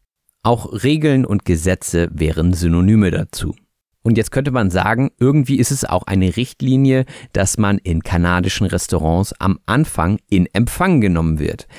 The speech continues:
In Empfang nehmen heißt jemanden willkommen heißen. Und das ist doch eine schöne Geste, wie ich finde. Und nach dem Empfang an der Tür wird einem ein Tisch zugewiesen. Zuweisen heißt zuteilen oder auch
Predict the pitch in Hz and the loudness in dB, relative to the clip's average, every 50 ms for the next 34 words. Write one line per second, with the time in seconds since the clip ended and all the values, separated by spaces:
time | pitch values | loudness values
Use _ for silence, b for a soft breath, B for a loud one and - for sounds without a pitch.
0 | B B B B B B B B - 139 156 - - 139 131 - 170 185 190 - | B B B B B B B B 0 0 2 2 0 -2 -2 0 -2 -2 -2 -2
1 | - 147 143 143 143 143 135 120 101 92 87 95 98 - - - 95 95 95 95 | -2 0 0 2 2 2 0 0 0 0 0 0 0 -2 -6 -6 -2 0 2 2
2 | 90 90 87 90 90 92 - - 87 92 98 92 - - - 117 120 120 98 82 | 2 2 2 2 2 0 -2 -2 0 0 0 0 0 -2 0 2 4 4 2 2
3 | 76 76 64 62 - - - - - - - 101 - 101 120 110 - - 107 98 | -2 -4 -6 -6 -8 -8 -8 -8 -6 -4 -4 -2 -2 -2 -4 -4 -4 -4 -4 -4
4 | - - 82 87 85 80 - - 92 90 92 104 101 - 95 87 85 - - 82 | -4 -4 -2 0 0 0 0 0 2 2 2 2 2 0 0 0 -2 -2 -4 -4
5 | 78 - - 82 - - - 78 76 76 - - - _ _ - 135 156 156 156 | -4 -4 -4 -6 -6 -4 -4 -4 -4 -4 -6 -8 -12 _ _ -4 -2 0 0 0
6 | 170 190 - 175 165 160 147 - 110 104 - - 110 113 113 - - - 98 92 | -2 -2 0 -2 -2 0 0 0 0 0 0 -2 -2 -2 -2 -4 -4 -2 0 0
7 | 85 82 80 - - - - 123 117 117 113 110 - _ - 101 98 117 175 196 | 2 2 0 -2 -4 -2 0 2 2 2 2 0 -4 _ -12 -6 -2 0 0 0
8 | - - 113 120 120 127 123 120 123 123 - _ - 85 82 90 92 90 - - | 0 -2 -2 0 2 2 2 2 2 0 -2 _ -4 0 0 2 0 0 -2 -2
9 | - 92 - - - - - - - 208 185 127 107 82 85 80 - - 58 52 | -2 0 0 -2 -8 -10 -6 -2 0 2 2 2 2 0 -2 -4 -4 -4 -6 -8
10 | - - _ B B B B B B B B - - 202 208 175 139 120 107 107 | -8 -12 _ B B B B B B B B 0 2 2 4 4 2 2 2 2
11 | 120 120 110 120 120 120 120 - - - - 85 78 85 85 - - - - _ | 2 0 0 0 0 -2 -2 -6 -8 -6 -2 0 0 0 0 -2 -8 -14 -20 _
12 | _ - - - 190 190 - - - 104 104 104 104 101 101 104 - - 95 87 | _ -6 -2 0 0 0 0 0 -2 0 2 2 2 4 2 2 0 0 2 2
13 | 85 87 82 - 78 80 85 | 2 2 2 0 0 -2 -2